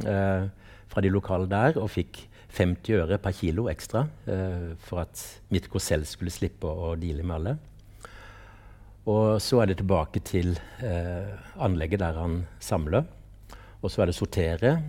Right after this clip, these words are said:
og noe må, eh, kuttes opp og tørkes med en gang, noe blir frosset, noe blir lagt ned til, eh, flyfrakt, som da er, eh, fire-fem timer unna i Sofia, før det går til. Så dette, det, det, det går bare i en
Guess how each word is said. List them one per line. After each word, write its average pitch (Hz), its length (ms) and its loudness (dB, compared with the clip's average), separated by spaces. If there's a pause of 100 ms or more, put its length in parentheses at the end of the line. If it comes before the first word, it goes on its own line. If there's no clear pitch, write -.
(160)
og 90 540 2 (320)
noe 87 240 2
må, 92 200 4 (1080)
eh, 98 120 -10 (100)
kuttes - 300 -2
opp - 300 0
og 82 360 -4
tørkes - 480 0
med 123 160 2
en 117 60 2
gang, 123 300 4
noe 92 220 2
blir 82 400 -4
frosset, 117 640 0
noe 98 220 0
blir 87 180 -2
lagt 90 260 -2
ned 80 280 -4 (480)
til, 85 360 0
eh, 85 320 -2
flyfrakt, - 640 0
som 98 280 -2
da 85 400 0
er, 80 80 -4 (100)
eh, 80 340 -2
fire-fem 80 480 -4
timer 82 280 -4
unna 92 420 -4
i 87 80 -4
Sofia, 92 480 -6 (160)
før 87 180 -6
det 90 80 -8
går 80 200 -10
til. 78 220 -12 (800)
Så - 100 0
dette, 104 260 4
det, 104 260 0
det, 110 260 0
det 107 140 2
går 104 280 2
bare 98 180 2
i 95 60 4
en - 180 -2